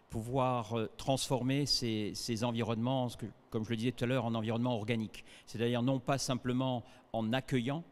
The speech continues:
le, le, l'usager, mais surtout en s'adaptant à son, à, à l'usager et à l'usage qu'il en fait.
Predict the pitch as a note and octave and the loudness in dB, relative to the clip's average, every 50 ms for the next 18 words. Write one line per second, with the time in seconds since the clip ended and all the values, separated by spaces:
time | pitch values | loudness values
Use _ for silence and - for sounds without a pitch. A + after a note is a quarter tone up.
0 | - - - A2 A2 A2 - G#2+ A2+ A2 A2 - A2+ A#2 A2 G#2 A#2 A#2 G#2 - | -18 -8 -4 -4 -2 -2 -2 -2 -2 -2 -2 0 -2 -2 0 0 -2 -2 -2 -2
1 | C#3 D#3 E3+ E3 - - - - - A#2+ A#2 - - F3+ - - - E3+ D#3+ C#3 | -2 -4 -4 -6 -10 -16 -20 -10 -4 -4 -4 -2 -2 -4 -4 -4 -4 -2 0 0
2 | A2+ G#2 - - - - E3 - D#3 C#3 - - - - B2 B2+ C#3 D3+ - - | 0 0 0 0 2 2 2 2 0 -4 -4 -4 -4 -4 -4 -4 -6 -10 -8 -4
3 | - A2+ A2 A2 - - - A2+ A2+ - - A2+ A2 - - A#2+ A#2 A#2+ A#2 G2+ | -2 -2 -2 -2 -4 -4 -4 -4 -4 -4 -4 -4 -4 -4 -2 -2 -2 -2 -2 -2
4 | A2+ A2 G2+ G2+ B2 A#2+ B2+ C3+ C#3 B2 - G#2 A2 G#2+ G#2 G#2+ G#2+ A2+ A#2+ G#2 | -2 -4 -2 -4 -4 -4 -2 -4 -4 -4 -4 -4 -4 -4 -4 -2 -2 -4 -2 0
5 | B2+ C#3 C3+ - - - A#2+ A#2+ A#2+ - - - - | 0 0 0 0 -4 -4 -4 -4 -4 -6 -8 -12 -12